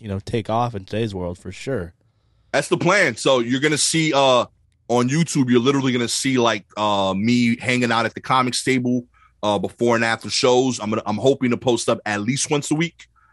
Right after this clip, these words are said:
Speaker 2: Um, I kinda have to apparently, <laughs> starting
Speaker 1: Heck yeah.
Speaker 2: June first. Uh, but yeah, I'm also, and, uh, the TikTok stuff is gonna be a lot of, like, uh, mini stories. I've got about twenty recorded so far.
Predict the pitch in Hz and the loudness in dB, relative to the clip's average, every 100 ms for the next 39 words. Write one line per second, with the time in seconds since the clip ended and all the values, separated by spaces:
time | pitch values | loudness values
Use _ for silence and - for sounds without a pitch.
0 | _ 104 107 98 104 107 131 131 165 175 | _ 0 0 0 -2 -2 -2 0 0 0
1 | 135 117 120 98 82 - 131 - 127 117 | -2 0 0 0 -6 -2 -2 0 0 0
2 | 117 123 120 113 - 101 87 - _ _ | 0 0 0 -2 0 -2 -2 -14 _ _
3 | - _ 117 117 113 107 120 151 143 117 | -20 _ 2 4 4 2 2 4 4 2
4 | 127 143 - 127 123 120 113 113 180 170 | 2 2 2 -2 0 0 0 0 -2 0
5 | 165 143 - 143 123 117 127 120 120 117 | -2 -2 0 -2 -2 -4 -4 0 2 2
6 | 123 120 117 110 101 _ _ _ _ 113 | 2 2 0 -2 -6 _ _ _ _ 0
7 | 113 113 143 135 - 120 107 95 90 95 | 2 2 0 0 -2 0 0 0 -4 -2
8 | 123 123 117 117 - - 131 123 107 104 | 0 2 2 0 -2 -4 0 0 -2 0
9 | 131 120 110 - 120 117 123 117 | 2 4 2 0 0 0 2 2